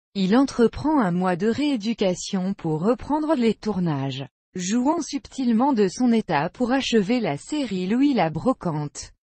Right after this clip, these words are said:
Après une longue relation avec Marie-Josée Nat,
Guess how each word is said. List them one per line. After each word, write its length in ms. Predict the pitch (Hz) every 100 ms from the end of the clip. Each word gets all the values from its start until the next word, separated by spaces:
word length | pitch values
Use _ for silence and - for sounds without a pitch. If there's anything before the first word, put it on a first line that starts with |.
| -
Après 340 | 185 - 240
une 160 | 208 165
longue 280 | 190 285 208
relation 640 | 202 220 196 - - 170
avec 300 | 208 226 -
Marie-Josée 840 | 226 247 247 247 180 160 151 170
Nat, 480 | 180 170 143 - 156